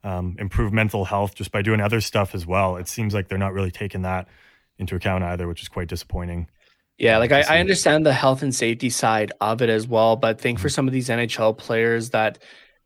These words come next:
Speaker 2: really, I guess the only time they're in the same room is if they're on the ice or in a locker room, but, like,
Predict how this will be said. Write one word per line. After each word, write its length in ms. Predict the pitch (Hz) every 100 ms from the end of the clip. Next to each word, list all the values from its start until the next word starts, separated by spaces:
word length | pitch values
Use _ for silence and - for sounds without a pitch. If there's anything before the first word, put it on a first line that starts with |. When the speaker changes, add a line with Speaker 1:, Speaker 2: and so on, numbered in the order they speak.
| - 147
Speaker 2:
really, 480 | 139 139 147 160
I 40 | 151
guess 180 | 151 -
the 100 | 156
only 180 | 151
time 220 | 151 156 156
they're 100 | 147
in 120 | 147
the 80 | 139
same 340 | - 143 123
room 200 | 117 143
is 140 | 139
if 100 | 135
they're 160 | 131 123
on 220 | 113 120
the 160 | 120 113
ice 300 | 117 127 -
or 480 | - 113 113 110 110
in 160 | 120
a 80 | 110
locker 440 | 101 101 113 139
room, 300 | 151 156 175
but, 140 | 170 131
like, 280 | 127 107